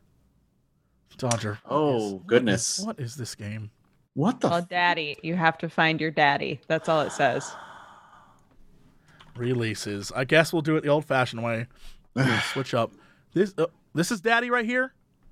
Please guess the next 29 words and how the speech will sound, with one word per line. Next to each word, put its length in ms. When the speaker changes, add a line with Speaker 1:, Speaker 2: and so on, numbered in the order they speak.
Speaker 1:
This 140
game 200
right 140
here 340
is 100
what 80
you're 80
talking 220
about? 160
Daddy? 400
Speaker 3:
The 160
one 140
that's 220
just 220
called 200
Daddy. 380
Speaker 1:
I'm 160
looking 280
at 160
it. 180
Is 120
this, 300
is 140
this 160
it? 340
Speaker 3:
Yep. 140
Speaker 2:
Yep, 180
that's 240
it. 280